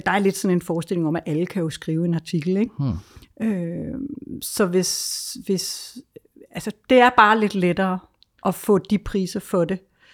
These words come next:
Speaker 1: Øh, men jeg læner mig op af de priser, der ligger derude, som, som Journalistforbundet har lavet. Og så er der nogle gange, hvor jeg ikke får det antal timer til det, som jeg egentlig synes, jeg skulle have, og så er det sådan, der.
Speaker 2: Og hvad så, hvis, hvis de her tal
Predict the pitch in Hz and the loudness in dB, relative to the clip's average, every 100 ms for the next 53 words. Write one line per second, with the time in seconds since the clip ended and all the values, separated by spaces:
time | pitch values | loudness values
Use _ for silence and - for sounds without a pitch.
0 | - _ _ - 214 185 170 170 160 160 | -20 _ _ -4 0 0 2 4 4 6
1 | 240 285 320 247 247 247 - 247 254 226 | 6 8 8 8 6 2 0 0 2 2
2 | 196 202 247 240 190 190 202 220 - 208 | 2 2 2 0 0 0 0 -2 -4 -4
3 | 180 175 170 180 185 196 185 185 - 208 | -2 -4 -6 -6 -6 -2 -2 -4 -4 -4
4 | 196 170 165 180 175 170 160 160 156 185 | -2 -2 -2 -2 -4 -4 -2 -2 -2 -2
5 | 202 165 - 254 269 220 214 180 190 190 | -2 0 6 8 8 6 6 4 4 4
6 | 180 170 175 - 156 190 180 156 165 151 | 4 2 0 -2 -2 0 0 -2 -4 -6
7 | - 170 170 170 180 160 165 180 160 156 | -4 -2 -2 -2 -4 -4 -6 -6 -4 -4
8 | - 175 - 165 156 - 165 - 165 156 | -4 -6 -6 -6 -6 -8 -8 -6 -4 -4
9 | - 151 160 135 143 135 95 - - - | -4 -4 -4 -4 -4 -4 -6 -10 -14 -20
10 | - _ _ _ - - 123 151 170 143 | -20 _ _ _ -8 0 2 4 6 6
11 | - - - - 120 - 147 131 - 127 | 4 0 -4 0 2 4 6 6 6 6
12 | 147 131 120 | 6 4 0